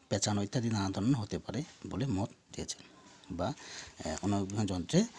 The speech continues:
দেখতে পান। আমরা এখন এই, এই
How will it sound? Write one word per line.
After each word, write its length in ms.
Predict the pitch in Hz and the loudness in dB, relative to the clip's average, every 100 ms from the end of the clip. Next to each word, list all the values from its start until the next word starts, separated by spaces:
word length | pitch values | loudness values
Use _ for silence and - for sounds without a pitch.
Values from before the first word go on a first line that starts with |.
| - - | -16 -8
দেখতে 320 | - - 175 - - - | -8 -4 -2 -2 -8 -12
পান। 160 | - 85 - - - - - - - - - | -4 -4 -4 -16 -20 -20 -20 -20 -20 -20 -6
আমরা 280 | - 127 131 | 2 4 4
এখন 420 | 123 120 143 214 175 - - - - | 4 4 4 4 2 -8 -20 -20 -8
এই, 300 | 95 85 90 | -4 -4 -4
এই 280 | - 92 90 | -4 -4 -4